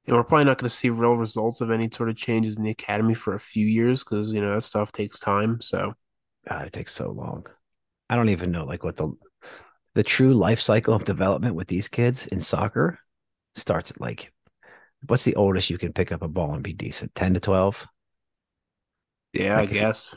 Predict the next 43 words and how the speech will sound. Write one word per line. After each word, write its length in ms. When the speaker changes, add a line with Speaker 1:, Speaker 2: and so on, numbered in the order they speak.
Speaker 2:
if 180
you're 100
an 60
outfield 420
player. 440
Goalkeepers 460
can 80
do 140
it 80
whenever. 340
Look 220
at, 80
uh, 260
was 140
it 80
Turner? 420
Speaker 1:
Yeah, 160
Turner. 340
He 80
didn't 180
start 200
till 100
he 0
was 100
in 80
high 140
school. 300
Speaker 2:
Yeah, 300
like, 160
that's 180
different. 380
And 140
if 100
you're 140
a 40
freak 320
athlete, 400
it's 140
another 220
thing. 180
Like, 160
Ocho 300
Cinco, 440